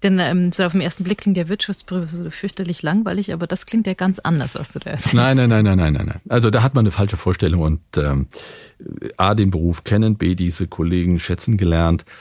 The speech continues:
Speaker 2: Da steckt schon wahnsinnig viel Arbeit da drin. Und auch da ist es ähnlich so wie bei uns. Die kommen jeden Tag mit einer neuen Situation, mit einer neuen Herausforderung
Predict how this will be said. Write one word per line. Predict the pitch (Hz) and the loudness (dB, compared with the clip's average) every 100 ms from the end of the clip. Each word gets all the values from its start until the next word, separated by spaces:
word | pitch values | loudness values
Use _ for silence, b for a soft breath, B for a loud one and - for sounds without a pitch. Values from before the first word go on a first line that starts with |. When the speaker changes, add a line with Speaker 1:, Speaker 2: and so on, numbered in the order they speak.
| B | B
Speaker 2:
Da | - | -8
steckt | - - - | -4 -4 0
schon | 82 73 73 | 0 0 -4
wahnsinnig | - 92 92 85 | -4 0 0 0
viel | - 80 | -2 -2
Arbeit | 92 92 87 | 0 0 -2
da | 80 | -4
drin. | - 85 | -2 0
Und | 85 90 | 0 -2
auch | 85 | -4
da | - 95 92 | -2 0 0
ist | - | -2
es | 90 - | -6 -2
ähnlich | 92 95 95 | 2 2 0
so | 95 | -2
wie | 90 | 0
bei | 82 | 0
uns. | 82 95 - | 0 0 0
Die | 82 | -4
kommen | - 82 82 - B B B | -2 0 0 -4 B B B
jeden | - 95 95 | -2 0 0
Tag | 82 113 | -2 -2
mit | 95 85 | -2 0
einer | 82 | 2
neuen | 80 87 90 | 2 2 0
Situation, | 82 85 80 - 85 98 | -2 -2 -4 -2 0 2
mit | 90 80 | 0 0
einer | |
neuen | 76 82 85 | 0 0 0
Herausforderung | 80 85 92 - 87 87 87 87 87 85 | 0 -2 -2 -4 -4 -2 0 2 0 0